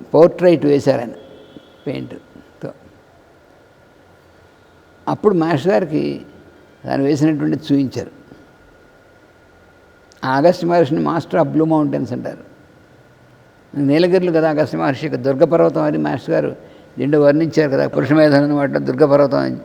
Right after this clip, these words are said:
అదంటే ఆ నీలగిరులు అనమాట అది.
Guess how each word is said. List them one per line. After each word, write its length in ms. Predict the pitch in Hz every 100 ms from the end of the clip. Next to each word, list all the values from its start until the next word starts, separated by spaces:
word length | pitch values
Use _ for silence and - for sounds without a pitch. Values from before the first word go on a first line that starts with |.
| - - - - - -
అదంటే 420 | 120 131 147 165
ఆ 360 | 180 143 - 139
నీలగిరులు 680 | 135 127 139 170 170 151
అనమాట 300 | 135 127 123
అది. 100 | -